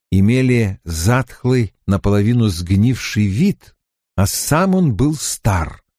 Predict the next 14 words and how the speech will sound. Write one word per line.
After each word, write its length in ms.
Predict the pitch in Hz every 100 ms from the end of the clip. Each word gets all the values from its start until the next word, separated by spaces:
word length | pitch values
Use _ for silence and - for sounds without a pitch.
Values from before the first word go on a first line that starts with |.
| _ _ _ _ -
Старее, 1120 | - - 117 113 147 180 190 135 82 69 _
чем 320 | - - 85 76
стар. 560 | - - 78 69 - _ _ _ _ _ -
Кожа, 560 | 95 143 165 101 104
смахивающая 1120 | 82 - 92 120 120 - 107 107 98 - 101
на 140 | 98 98
пергамент 840 | 101 98 90 123 123 110 98 - _ _ -
с 120 | -
тонкими 480 | 123 123 104 110 107
трещинками, 1000 | 107 117 123 107 - 101 90 95 92 - _
слишком 400 | - 131 - 127
туго 540 | 123 - 170 180 139 127
обтягивала 760 | - - 139 139 127 117 117
череп, 640 | - - 175 196 135 95